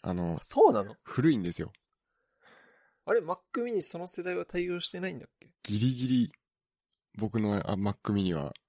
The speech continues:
Speaker 1: あの、サイ-、
Speaker 2: あ、そう。
Speaker 1: サイドカーサポートするちょっと前なんで、あの、
Speaker 2: え、
Speaker 1: できないんです。
Speaker 2: 実際じゃあや-、やろうとしたの？
Speaker 1: やろうとしました。けど、
Speaker 2: あー。
Speaker 1: できなかったですね。
Speaker 2: まあ、あー、そっか。サイドカーいいよね。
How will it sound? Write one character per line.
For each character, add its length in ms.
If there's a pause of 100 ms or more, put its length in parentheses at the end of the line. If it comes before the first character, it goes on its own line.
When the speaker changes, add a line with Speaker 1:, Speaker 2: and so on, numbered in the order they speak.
(240)
Speaker 1:
あ 120
の、 280
サ 220
イ-、 40
Speaker 2:
あ、 20
そ 60
う。 160
Speaker 1:
サ 160
イ 80
ド 120
カ 140
ー 40
サ 160
ポ 140
ー 20
ト 120
す 140
る 180 (540)
ち 80
ょ 80
っ 60
と 100
前 220
な 80
ん 120
で、 280
あ 80
の、 200 (120)
Speaker 2:
え、 60
Speaker 1:
で 100
き 120
な 100
い 20
ん 80
で 0
す。 60
Speaker 2:
実 40
際 60
じ 60
ゃ 20
あ 40
や-、 100
や 120
ろ 120
う 40
と 80
し 100
た 100
の？ 80 (100)
Speaker 1:
や 120
ろ 100
う 20
と 100
し 100
ま 120
し 80
た。 120 (800)
け 120
ど、 80
Speaker 2:
あ 40
ー。 100 (180)
Speaker 1:
で 80
き 80
な 100
か 80
っ 120
た 100
で 80
す 140
ね。 200 (1500)
Speaker 2:
ま 200 (140)
あ、 60
あ 0
ー、 20 (520)
そ 160
っ 40 (140)
か。 100 (1200)
サ 180
イ 80
ド 120
カ 160
ー 80
い 100
い 20
よ 100
ね。 200